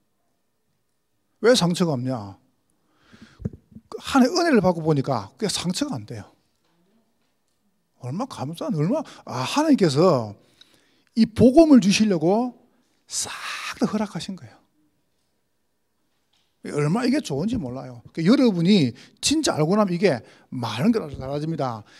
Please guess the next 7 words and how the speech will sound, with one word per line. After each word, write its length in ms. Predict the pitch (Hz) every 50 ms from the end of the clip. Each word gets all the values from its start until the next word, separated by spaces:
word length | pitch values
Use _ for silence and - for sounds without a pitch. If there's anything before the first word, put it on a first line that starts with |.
| _ _ -
여러분의 640 | 196 254 302 277 262 226 214 202 185 170 151 156
과거는 760 | - 143 135 143 147 190 185 170 185 208 233 269 262 240 - - - _ _ - _
하나님이 720 | _ - 233 226 202 180 165 170 214 202 151 123 117 113 - - _ _ _ _ - _ _ -
여러분을 680 | 208 262 254 226 196 165 160 196 214 180 135 117 - - _ _ - _ _
절대 540 | - 208 233 285 302 - - - 302 277 233
행복 440 | 175 175 185 185 185 196 208 202 -
속으로 600 | - 220 214 214 196 190 220 254 277 262 -